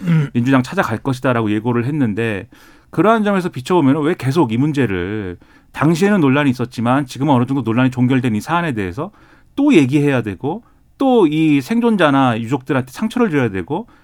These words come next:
Speaker 2: 이런 일들을 또 해야 되는 거 아닙니까? 왜 이런 일을 민주당 스스로 어떻게 만들게 되었는가에 대해서 상당한 의문이 커질 수밖에 없는 거죠.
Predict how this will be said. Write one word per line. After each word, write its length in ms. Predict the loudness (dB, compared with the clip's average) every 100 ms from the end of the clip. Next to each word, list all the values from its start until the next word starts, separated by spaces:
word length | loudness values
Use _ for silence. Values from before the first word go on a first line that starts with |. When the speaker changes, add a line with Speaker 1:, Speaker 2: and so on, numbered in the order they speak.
| _
Speaker 2:
이런 240 | 0 2
일들을 240 | 2 -2 -6
또 120 | 0 2
해야 140 | 4
되는 220 | 2 0
거 80 | 0
아닙니까? 520 | -2 -4 -8 -10 -8 -2
왜 120 | 0
이런 280 | 2 2 0
일을 300 | -2 -2 -6 _ _ -4
민주당 300 | -2 0 -2
스스로 300 | -2 -2 -2
어떻게 220 | -2 0
만들게 380 | 0 0 -2 -2
되었는가에 480 | -2 -2 -2 -2 -4
대해서 260 | -4 -6 -8
상당한 420 | -10 -4 0 0
의문이 480 | 0 2 0 -2 -6 -8 -20 -8
커질 180 | -2 -2
수밖에 280 | -4 -4 -2
없는 200 | 0 -2
거죠. 300 | -4 -8